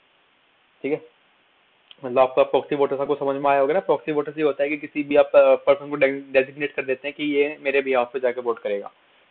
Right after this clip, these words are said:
ठीक है, तो ये provision भी bill में डाला गया था कि जो ओवरसीज voters हैं उनको भी right दिया जाए कि वो अपने proxy voters को appoint कर सके और आसानी से जो अपना right to, right to vote,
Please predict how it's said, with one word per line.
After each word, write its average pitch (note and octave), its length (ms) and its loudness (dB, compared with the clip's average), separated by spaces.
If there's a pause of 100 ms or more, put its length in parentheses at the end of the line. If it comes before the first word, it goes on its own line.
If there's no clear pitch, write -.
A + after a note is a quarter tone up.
ठीक C#3+ 120 0
है, E3+ 60 8
तो E3 100 0
ये C#3+ 200 0
provision C#3 400 0
भी C#3+ 120 -4
bill C3+ 180 -2
में C#3 120 -4
डाला B2 220 2
गया B2+ 180 -2
था D3+ 120 -2
कि D#3 120 -6
जो D3+ 120 -2
ओवरसीज C3+ 420 0
voters C3 340 -4
हैं E3+ 60 -2
उनको C#3 260 -6
भी C3+ 100 -2
right B2 160 -2
दिया B2 220 -2
जाए C3+ 140 -2
कि D3+ 120 -12
वो C3 200 -4
अपने C3+ 340 -6 (440)
proxy C3+ 320 2
voters B2 280 -6
को - 160 0
appoint A#2 360 -6
कर A#2+ 100 0
सके A#2+ 260 -6
और E3+ 60 4
आसानी B2 300 -4
से B2 140 -10
जो A#2 120 -4
अपना C#3 360 -2
right A#2 240 2
to, A#2+ 120 2
right B2 280 2
to B2 100 -4
vote, B2+ 160 0